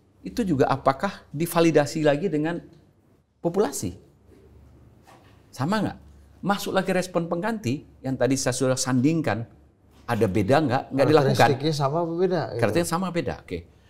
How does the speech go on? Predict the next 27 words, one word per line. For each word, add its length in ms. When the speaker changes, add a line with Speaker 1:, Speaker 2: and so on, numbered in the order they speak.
Speaker 1:
Intinya 460
banyak 360
pertanyaan 360
nggak 140
bisa 120
kita 220
jawab. 340
Speaker 2:
Oke. 260
Speaker 1:
Waktu 300
udah 160
malam 280
nih, 160
yang 120
udah 180
se-, 160
setengah 300
sebelas. 340
Gini 220
deh 140
saya 180
bilang, 300
kita 160
nggak 160
bisa 160
memverifikasi, 880
habis 320
itu 180